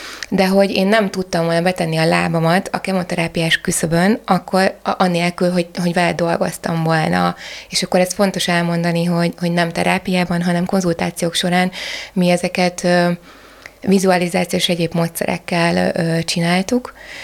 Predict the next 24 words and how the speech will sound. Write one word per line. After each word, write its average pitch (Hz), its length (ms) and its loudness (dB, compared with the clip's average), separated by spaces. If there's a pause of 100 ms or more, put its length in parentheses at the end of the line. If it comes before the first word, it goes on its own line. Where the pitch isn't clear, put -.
(220)
és, 180 520 2
ö, 185 220 4
sokszor 233 360 0
megkaptam, 185 540 0
hogy 180 140 -2
ha 190 60 0
járok 175 400 0
pszichológushoz, 175 640 0
akkor 180 240 0
miért 180 220 0
vagyok 165 200 -4
ilyen 170 140 -2
hisztis 170 360 -4
a 170 60 -4
kemoterápia 180 720 -4
alatt, 180 280 -4
és 180 120 -2
el 196 120 4
szoktam - 340 -6
mondani, 170 400 -2
hogy 185 280 -2 (220)
be 196 180 -2
se 175 120 -4
tettem 185 520 -6